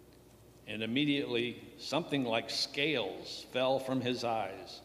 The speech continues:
and his sight was restored. Then he got up and was baptized, and after taking some food, he regained his strength. For several days he was with the disciples in Dis-,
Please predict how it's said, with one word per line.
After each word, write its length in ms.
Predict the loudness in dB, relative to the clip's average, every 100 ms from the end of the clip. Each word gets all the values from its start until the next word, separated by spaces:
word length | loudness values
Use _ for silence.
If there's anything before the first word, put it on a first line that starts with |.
| -20 -20 -20 -20 -10
and 160 | -4 0
his 200 | 0 0
sight 440 | 2 2 2 0 -6 -8
was 220 | -8 -4
restored. 640 | -6 -4 -2 -2 -2 -6 -14 -20 -20 -20 -20 -20 -20 -20 -20 -20 -20 -20 -20 -20 -10
Then 160 | -2 0
he 120 | 2
got 220 | 2 4
up 760 | 6 6 4 -2 -8 -14 -16 -16
and 140 | -8 -2
was 160 | -2
baptized, 960 | 2 2 2 2 2 2 2 -4 -8 -14 -18 -20 -20 -6
and 140 | 0 2
after 260 | 2 0
taking 460 | 0 2 2 2 -2
some 240 | 0 -2
food, 380 | 0 2 2 0
he 160 | 0 0
regained 480 | 0 0 2 2
his 200 | 0 -2
strength. 460 | -4 -4 -6 -8 -16 -20 -20 -20 -20 -20 -20 -20 -20 -20 -20 -20 -20 -10
For 120 | -6
several 400 | 0 2 4 4
days 480 | 6 4 6 4 4
he 100 | 2
was 240 | 2 0
with 200 | 0 0
the 80 | 0
disciples 600 | -2 -2 2 2 2 -2
in 140 | -2 -2
Dis-, 200 | -2